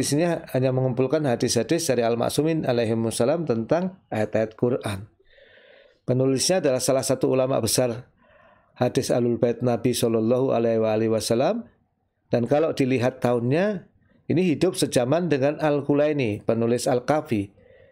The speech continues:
selama periode kegaiban kecil. Jadi, belum zaman Gaib Al-Kubro. Dan buku ini ter-, dianggap sebagai salah satu sumber hadis Ahlul Bait Nabi Shallallahu Alaihi Wasallam.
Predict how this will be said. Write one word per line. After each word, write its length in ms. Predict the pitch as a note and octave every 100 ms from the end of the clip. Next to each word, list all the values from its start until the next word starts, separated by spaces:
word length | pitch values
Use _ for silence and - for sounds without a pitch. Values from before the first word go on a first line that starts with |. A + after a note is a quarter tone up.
| _ -
selama 560 | - B2 A#2 C3+ D#3+
periode 560 | C#3+ B2+ B2+ A#2+ D#3 D#3
kegaiban 720 | B2+ A#2+ B2 A#2 A2+ C3 C3
kecil. 480 | A#2 - B2 G#2 G2 - - - - - - _
Jadi, 560 | - A2+ D3+ D#3+ - -
belum 320 | A#2+ C3 C3
zaman 320 | B2 A2+ A#2
Gaib 320 | A2 B2+ B2 - _ _ -
Al-Kubro. 800 | A#2 A2+ D3 B2+ B2 A2+ F#2+ - - - - - - - - - -
Dan 380 | - A#2 A2 B2 -
buku 300 | A2+ - C3
ini 160 | D#3+
ter-, 240 | E3+ C#3 - - - - -
dianggap 320 | A#2 C3 D3
sebagai 260 | - B2 D3
salah 220 | C3+ A#2+
satu 240 | A#2 A#2
sumber 340 | D3 C3+ B2+ D3
hadis 380 | A2 - C#3+
Ahlul 240 | B2 A2 G#2+
Bait 240 | - B2
Nabi 240 | A#2+ G#2+ B2
Shallallahu 560 | - G2+ G2+ A#2 A#2+
Alaihi 500 | G#2+ G2+ G2 G#2 G2+
Wasallam. 380 | G2 - G2+